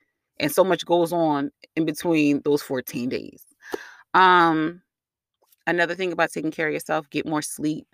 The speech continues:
better sleep. Rest is important. And I know for many of you out there, especially the parents, it is, it feels scarce. So, um, I hope that you find a way to incorporate more restful practices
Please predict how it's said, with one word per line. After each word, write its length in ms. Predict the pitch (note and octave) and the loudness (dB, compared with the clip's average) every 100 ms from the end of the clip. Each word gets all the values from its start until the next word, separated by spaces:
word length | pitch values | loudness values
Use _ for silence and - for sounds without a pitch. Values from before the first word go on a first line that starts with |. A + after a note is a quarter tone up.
| _ | _
better 280 | - C#3+ C#3+ | -4 0 0
sleep. 400 | D3 D3+ D3+ D3 | -2 -4 -2 -2
Rest 240 | - D3 - | -2 -4 -4
is 140 | D3+ | -8
important. 640 | C#3+ - C#3+ - D3 C#3 - - - _ C#3 | -8 -4 -6 -2 -2 -4 -8 -20 -20 _ -2
And 260 | C#3+ C#3+ | 0 0
I 120 | - D3 | 2 2
know 160 | D3 | 2
for 180 | - C#3 | -2 -2
many 560 | C#3+ D3 D3 C3+ C#3+ - _ _ - | 0 0 0 0 -2 -6 _ _ -4
of 140 | D3 | -4
you 220 | D3+ D3+ D3+ | -2 2 2
out 160 | D3 | 2
there, 80 | D3 | 0
especially 380 | - C#3+ - D3 | 0 -4 -4 -6
the 100 | C3+ | -8
parents, 560 | - D#3 D3 C#3 - - | -6 -4 -4 -6 -12 -8
it 180 | D3+ - - | -6 -6 -2
is, 380 | D3 - - - | -2 -2 -8 -4
it 160 | D3+ | -4
feels 240 | - D3 - | -2 -2 -2
scarce. 680 | - D3 C3+ - - - - _ _ _ | -4 -2 -2 -4 -8 -14 -16 _ _ _
So, 640 | - - D3+ C#3+ C3+ C3+ - _ _ _ - | -8 2 4 4 4 -2 -6 _ _ _ -4
um, 400 | C#3+ C3 - - | 0 0 -2 -4
I 100 | D#3 | -4
hope 200 | D#3 E3+ | -2 -2
that 160 | E3 - | -4 -8
you 60 | |
find 240 | - D#3 D3+ | 0 2 2
a 60 | |
way 140 | D3 D3 | 2 0
to 140 | - | 0
incorporate 640 | C#3+ - D#3+ D3 D3+ D#3 C#3+ | -4 -2 -2 -2 0 0 2
more 180 | C#3+ C3 | 0 0
restful 400 | C#3+ - - B2 | 0 0 -6 -6
practices 1040 | - C#3 - D#3 - D#3 D#3 D#3 D#3 | -2 -2 -2 -10 -6 0 2 2 0